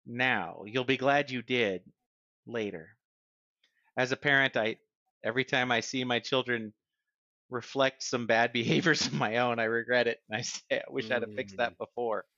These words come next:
Speaker 2: Yeah,
Speaker 1: And
Speaker 2: yeah,
Speaker 1: then leave
Speaker 2: boy.
Speaker 1: your previous jobs well.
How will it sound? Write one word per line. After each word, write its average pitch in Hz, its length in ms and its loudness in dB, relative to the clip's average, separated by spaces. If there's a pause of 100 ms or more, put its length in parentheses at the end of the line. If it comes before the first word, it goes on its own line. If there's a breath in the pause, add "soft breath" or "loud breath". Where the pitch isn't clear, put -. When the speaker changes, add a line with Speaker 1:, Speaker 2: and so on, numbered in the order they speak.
(520)
Speaker 2:
Yeah, 107 760 4 (340)
Speaker 1:
And 107 160 4
Speaker 2:
yeah, - 0 -
Speaker 1:
then 185 160 0
leave 208 280 -2
Speaker 2:
boy. - 20 -4
Speaker 1:
your 202 100 0
previous 165 500 -6
jobs 131 460 2
well. 107 440 -2